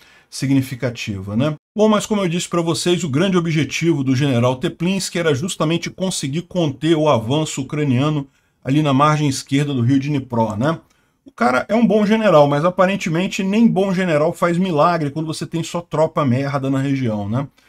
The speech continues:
E o fato é que os ucranianos continuam avançando aqui.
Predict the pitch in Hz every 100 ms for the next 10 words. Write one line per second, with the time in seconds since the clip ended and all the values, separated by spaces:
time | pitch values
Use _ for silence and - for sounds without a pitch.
0 | _ - 190 190 185 190 190 180 175 185
1 | 175 175 175 156 175 - - 202 - 151
2 | 180 170 170 170 131 - 151 160 127 131
3 | 127 175 190